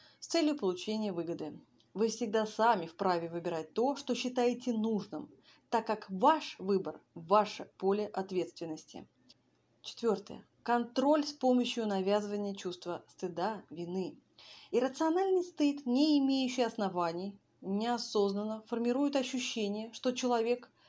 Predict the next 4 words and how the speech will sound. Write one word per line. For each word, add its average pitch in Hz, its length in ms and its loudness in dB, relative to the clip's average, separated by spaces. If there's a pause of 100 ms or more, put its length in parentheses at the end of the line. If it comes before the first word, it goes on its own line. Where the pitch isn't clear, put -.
(140)
что-то - 400 0
кому-то 247 400 0
должен, 185 560 0
обязан, 208 720 2